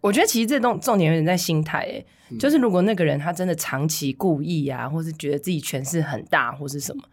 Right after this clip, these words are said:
Speaker 1: 他可能就会做出一些让人讨厌的行为。
Speaker 2: 欸，可是我反而是
Speaker 1: 嗯。
Speaker 2: 换另一个角度，加害者，他们都不觉得他们有一天会被爆出来吗？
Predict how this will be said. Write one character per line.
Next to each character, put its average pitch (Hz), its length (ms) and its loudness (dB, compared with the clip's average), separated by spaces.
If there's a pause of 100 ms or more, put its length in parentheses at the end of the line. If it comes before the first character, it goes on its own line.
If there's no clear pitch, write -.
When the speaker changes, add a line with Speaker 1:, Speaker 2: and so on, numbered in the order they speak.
(260)
Speaker 1:
他 - 140 2
可 269 120 2
能 156 100 4
就 165 100 -2
会 175 80 0
做 170 220 -2
出 151 180 -8
一 147 40 -6
些 139 220 -4
让 139 200 -2
人 131 340 -12 (120)
讨 131 200 -6
厌 156 80 4
的 139 80 -2
行 - 220 -12
为。 - 120 -18 (1120)
Speaker 2:
欸， 160 60 -2 (100)
可 151 100 4
是 233 80 4
我 190 100 8
反 104 160 0
而 104 140 0
是 131 260 4
Speaker 1:
嗯。 135 200 -4 (100)
Speaker 2:
换 156 240 6
另 143 100 8
一 113 40 6
个 101 60 2
角 - 140 -4
度， - 160 -16 (140)
加 170 220 4
害 - 260 -2
者， - 200 -6 (120)
他 233 120 2
们 214 100 8
都 202 100 10
不 202 120 2
觉 135 120 4
得 113 80 4
他 147 100 4
们 147 100 8
有 92 140 -2
一 95 40 -4
天 113 140 2
会 110 40 4
被 107 100 2
爆 104 200 0
出 - 180 -12
来 - 60 -6
吗？ - 200 -20